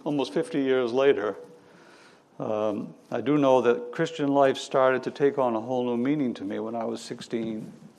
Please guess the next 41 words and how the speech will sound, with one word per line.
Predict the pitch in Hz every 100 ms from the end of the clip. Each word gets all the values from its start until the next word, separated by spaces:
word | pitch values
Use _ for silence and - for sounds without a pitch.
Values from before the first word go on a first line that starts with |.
| - - - - - - - - - - _
If | -
you're | 156
hearing | 170 175 165
my | 151 143
voice | 135 165 165
today | - 131 131
and | 127
you | 127
don't | 131 160 143
have | 151 139
a |
personal | - 151 147 131 135
relationship | 135 127 139 139 123 127 -
with | 113
the |
living | 117 127 123 117
God | 120 117 117 -
through | 127
his | 123 123 -
son | 135 123 120
Jesus, | 120 139 117 107 104 - - _ _ _
and | - 110
if | 110
God | - 123 123
is | 131
impressing | 123 107 - 143 139 123
on | 120 117
you | 127 127 117
right | 120 135
now, | 139 131 127 107
like | 107 110
he | 117
did | 113 123
on | 123 117
me | 117 117
that | 117 -
night, | 120 117 113 -
that | 120
this | 165 156
is | 117
real, | 113 139 131 - -